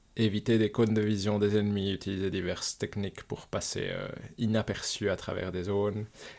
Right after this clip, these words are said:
Et cette fois-ci, c'est dans l'univers des pirates, avec du coup des pouvoirs qui ont l'air un peu plus, euh, tourner magie ou un peu plus irréaliste, je dirais. Ça a l'air très mignon, ça a l'air très chouette. Du coup, je prends la main, je prends l'initiative et moi, je dirais c'est Day One.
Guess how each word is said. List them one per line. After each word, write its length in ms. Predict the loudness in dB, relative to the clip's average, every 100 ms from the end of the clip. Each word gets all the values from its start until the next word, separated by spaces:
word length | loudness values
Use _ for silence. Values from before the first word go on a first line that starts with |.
| 0
Et 220 | 8 10
cette 200 | 10 6
fois-ci, 280 | 4 2 2
c'est 160 | 4 6
dans 160 | 6
l'univers 560 | 4 4 4 4 4 2
des 100 | 0
pirates, 680 | 0 -2 -4 -8 -12 -12 -10
avec 460 | -4 -2 -2 -4 -6
du 100 | -6
coup 220 | 2 4
des 80 | 4
pouvoirs 500 | 2 0 2 2 0
qui 80 | 0
ont 80 |
l'air 260 | 4 4 4
un 140 | 2
peu 140 | 2 -2
plus, 400 | 0 -2 0 -2
euh, 80 | -4 -6 -16 _ -18 -4
tourner 360 | 0 4 4
magie 480 | 4 4 2 -2 -4
ou 180 | -2 0
un 80 | 0
peu 140 | 0
plus 280 | 0 0 0
irréaliste, 640 | -2 0 -2 -2 -6 -8 -6
je 180 | -6 -4
dirais. 180 | -4 -6 -12 -16 -16 -16
Ça 220 | 2 6 8
a 40 |
l'air 220 | 6 4
très 180 | 4 6
mignon, 340 | 6 4 2
ça 240 | 0 4 6
a 40 |
l'air 320 | 4 2 -2
très 180 | -4 0
chouette. 580 | 2 4 4 2 -12 -8
Du 140 | -4 0
coup, 180 | 2
je 80 | 2
prends 400 | 0 -2 4 8
la 100 | 8
main, 220 | 8 4 4
je 80 |
prends 220 | 0 2 2
l'initiative 600 | 4 2 0 2 0 2
et 60 | 0
moi, 120 | 0
je 80 | 2
dirais 300 | 2 2 2
c'est 260 | 4 6
Day 200 | 6 4
One. 420 | 4 4 2 -4